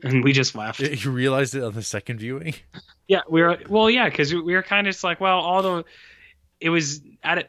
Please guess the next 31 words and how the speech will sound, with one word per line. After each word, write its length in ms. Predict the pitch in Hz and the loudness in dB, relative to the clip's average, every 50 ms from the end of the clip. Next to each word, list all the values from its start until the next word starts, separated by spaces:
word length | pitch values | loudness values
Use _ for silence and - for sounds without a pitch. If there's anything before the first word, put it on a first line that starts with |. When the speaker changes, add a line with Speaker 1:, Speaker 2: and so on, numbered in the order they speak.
| _ _ _ | _ _ _
Speaker 1:
at 200 | 156 147 143 - | -6 -6 -6 -6
the 40 | |
second 440 | - - - - 143 156 - - - | -12 -10 -4 -4 -4 -2 -4 -6 -6
run 180 | 165 165 160 165 | -6 -8 -8 -8
theater 360 | - - 156 151 147 147 143 | -8 -6 -6 -4 -4 -2 -2
at 160 | 135 135 135 | -2 -2 -4
this 180 | 135 131 131 - | -6 -8 -8 -10
point. 340 | - - 135 131 131 127 - | -10 -6 -4 -4 -4 -4 -4
All 200 | - 131 139 147 | 0 2 4 4
the 100 | 156 151 | 4 2
kinda, 320 | 143 - - 143 143 143 | 0 -2 -2 0 0 0
like, 260 | 135 123 113 110 113 110 | -2 -2 -4 -6 -8 -6
buzz 300 | 117 113 120 127 131 131 | -4 -2 -2 -2 -2 -2
had, 140 | 131 123 | -4 -4
like, 200 | 113 110 104 - | -4 -6 -6 -6
semi 600 | - - - - 131 120 123 127 127 127 127 123 123 | -8 -8 -6 -6 -4 -4 -2 0 0 0 0 0 -2
kinda 260 | 120 - 123 117 117 | -4 -4 -4 -4 -4
died 360 | 113 113 107 107 110 113 113 | -4 -2 0 0 0 -2 -2
down, 400 | 110 104 107 107 110 117 120 120 | -2 -2 -2 0 -2 -2 -2 -2
and 180 | 117 110 110 113 - - - - - | -2 -2 -4 -6 -8 -18 -20 -14 -2
we're 100 | - 147 | 0 0
like, 120 | 143 147 | 2 2
"Let's 140 | - 190 - | 2 0 2
go 120 | - 220 208 | 2 0 2
back. 320 | 196 208 208 170 135 - | 2 2 2 0 0 -2
Let's 160 | - 139 - | -4 -4 -4
see 180 | - - 180 175 | -2 0 0 0
if 120 | 165 - | 0 -2
it's 140 | 170 160 - | -4 -6 -4
still 200 | - - 175 165 | -4 -2 -2 0
good." 300 | 151 175 175 147 127 - | 0 2 0 0 0 -4